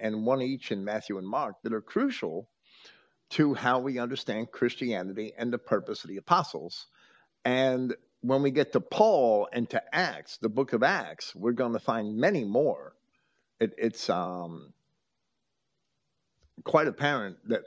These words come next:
that the most mistranslations are in the writings of the apostle to the nations, so that the denominational churches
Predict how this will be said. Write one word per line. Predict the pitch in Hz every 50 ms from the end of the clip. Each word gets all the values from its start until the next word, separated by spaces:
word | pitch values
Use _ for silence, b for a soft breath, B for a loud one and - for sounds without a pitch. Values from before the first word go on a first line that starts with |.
| - 110
that | 107 120 - - 95 107
the | 117 113 107 107
most | 107 107 107 101 98 101 110 127 160 214 220 185 - - - - - - - _ _ _ _ _ _ _ -
mistranslations | 107 123 160 196 196 - - - - 170 151 151 147 135 113 123 120 165 220 185 139 - - - 120 139 156 151 165 - - - - _ b b b b b b b _
are | - 113 117 - - -
in | 160 170 170 160 147 139 135 - - _ -
the | 120 123 120 120 123 113 113 113 98 - _ _ _ -
writings | 117 113 104 117 120 123 135 139 135 123 123 123 123 117 113 107 - - - -
of | - 110 107
the | 113 110
apostle | 107 98 - - - 113 113 110 - - - 110 110 107 104 -
to | - - 107 101 104 101
the | 98 107 98
nations, | 95 95 98 104 104 101 95 - - - 62 64 - _ - - - - b b b b b b b b
so | - - - - 143 143
that | 165 165 117 98 101 110 127 151 - - _ _ _ b b b b b b _ _ _ -
the | 113 120 120 113 117 113 104
denominational | 98 - 120 110 107 117 127 131 127 127 131 - - 139 143 143
churches | 139 - - - 104 95 - - - 117 131 151 - - - -